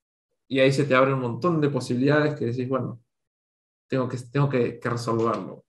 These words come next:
tengo que aprender, tengo que encontrar la información". Y va a pasar. Nunca bajar los brazos y preguntar. Otra vez, vuelvo a lo que dije hace un ratito. Eh, ap-, apoyarte en la comunidad. Siempre va a haber alguien que te va a ayudar.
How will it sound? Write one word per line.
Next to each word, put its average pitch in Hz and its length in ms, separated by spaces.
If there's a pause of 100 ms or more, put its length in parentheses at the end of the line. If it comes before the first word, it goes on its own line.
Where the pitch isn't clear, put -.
tengo 123 380
que 110 180
aprender, 117 680
tengo 123 280
que - 260 (220)
encontrar 117 440
la 117 80
información". - 640 (600)
Y 110 360 (600)
va 113 80
a 113 40
pasar. 110 320 (960)
Nunca 147 200
bajar 113 240
los 113 100
brazos - 380
y - 60
preguntar. 117 540 (120)
Otra 135 280
vez, 113 80
vuelvo 151 220
a 139 60
lo 135 140
que 143 80
dije 143 120
hace 139 140
un 131 80
ratito. 123 320 (560)
Eh, 120 300
ap-, 117 220
apoyarte 139 440
en 147 60
la 139 80
comunidad. 120 600
Siempre 143 400
va 131 60
a - 20
haber 131 120
alguien 120 180
que 113 40
te 120 100
va 117 60
a 117 40
ayudar. 120 320